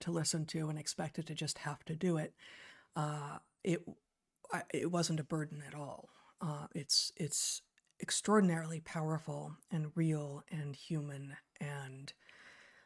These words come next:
um, you know, really,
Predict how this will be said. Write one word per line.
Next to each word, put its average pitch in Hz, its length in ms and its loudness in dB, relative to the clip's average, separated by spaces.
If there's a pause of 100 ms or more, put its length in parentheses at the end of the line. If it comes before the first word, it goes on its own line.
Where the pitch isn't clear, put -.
(140)
um, 135 480 -2 (1040)
you 170 140 2
know, 147 80 0
really, 170 600 8